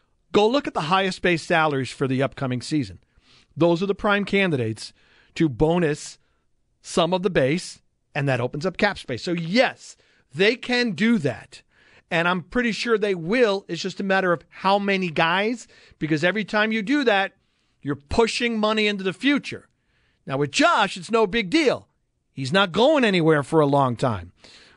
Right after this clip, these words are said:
But if you were to do it with someone who's only got maybe a couple years left, that could mean more dead cap money in twenty twenty-four or twenty twenty-five. So I think they will be very judicious how many guys they choose to restructure,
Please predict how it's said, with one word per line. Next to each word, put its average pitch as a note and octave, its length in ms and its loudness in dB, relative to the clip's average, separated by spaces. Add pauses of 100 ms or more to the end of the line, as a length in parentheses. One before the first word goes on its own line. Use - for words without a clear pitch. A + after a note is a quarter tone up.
But F3 120 6
if E3+ 100 -4
you G3+ 160 4
were F#3+ 120 6
to D#3+ 40 -4
do B3+ 180 4
it B3 100 4
with G3 120 -2
someone A3 240 0
who's F#3+ 160 2
only G#3 200 0
got G3 120 0
maybe G3+ 200 -6
a G3+ 40 -4
couple - 380 0
years D#3+ 320 4
left, D3 340 2 (420)
that G3 260 2
could G#3 280 -4
mean F#3+ 440 2 (100)
more F3+ 220 4
dead E3 380 2
cap E3+ 300 2
money D#3+ 340 2
in C#3+ 200 -2 (300)
twenty G3+ 220 4
twenty-four D3 600 2
or B2 60 -2
twenty E3 280 0
twenty-five. C#3 460 0
So E3+ 100 2
I E3+ 60 6
think A3 260 0
they G#3 140 6
will G3 100 2
be D3+ 140 -4
very G3 420 2 (360)
judicious F3 800 0 (280)
how G3 340 0
many G3 280 0
guys E3 340 2
they C#3+ 160 0
choose D#3+ 380 0
to C#3+ 360 2 (440)
restructure, E3+ 760 2